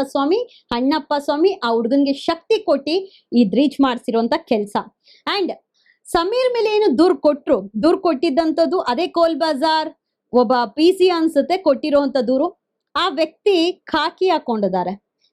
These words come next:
ಕಷ್ಟಪಟ್ಟು ಓದಿದ್ದಾರೆ, ಸರ್ಕಾರಿ ಅಧಿಕಾರಿ ಇದ್ದಾರೆ, ಜನರು ಕಟ್ಟುವಂತ ತೆರಿಗೆ ಹಣದಲ್ಲಿ ಸಂಬಳ ತಗೊಳ್ತಾ ಇದ್ದಾರೆ. ಅದೇ ಖಾಕಿ ಹಾಕೊಂಡಿರೋಂಥ ವ್ಯಕ್ತಿ, "ನನ್ನ ಖಾಕಿ ಹೋದ್ರೇನು ಪರವಾಗಿಲ್ಲ,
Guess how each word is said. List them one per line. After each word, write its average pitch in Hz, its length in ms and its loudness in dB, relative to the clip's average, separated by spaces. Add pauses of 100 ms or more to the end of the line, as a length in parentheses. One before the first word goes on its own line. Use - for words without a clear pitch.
(120)
ಕಷ್ಟಪಟ್ಟು 349 800 -2
ಓದಿದ್ದಾರೆ, 247 600 0
ಸರ್ಕಾರಿ 302 580 -2
ಅಧಿಕಾರಿ 262 560 -2
ಇದ್ದಾರೆ, 196 380 -4 (540)
ಜನರು 302 460 2
ಕಟ್ಟುವಂತ 285 480 -4
ತೆರಿಗೆ 330 440 -2
ಹಣದಲ್ಲಿ 330 480 0
ಸಂಬಳ 254 340 -2
ತಗೊಳ್ತಾ 214 520 -4
ಇದ್ದಾರೆ. 180 360 -6 (480)
ಅದೇ 294 560 2 (560)
ಖಾಕಿ 285 400 -2
ಹಾಕೊಂಡಿರೋಂಥ 233 760 -2
ವ್ಯಕ್ತಿ, 233 360 -2
"ನನ್ನ 247 220 2
ಖಾಕಿ 294 500 -2
ಹೋದ್ರೇನು 269 600 2
ಪರವಾಗಿಲ್ಲ, 226 560 -2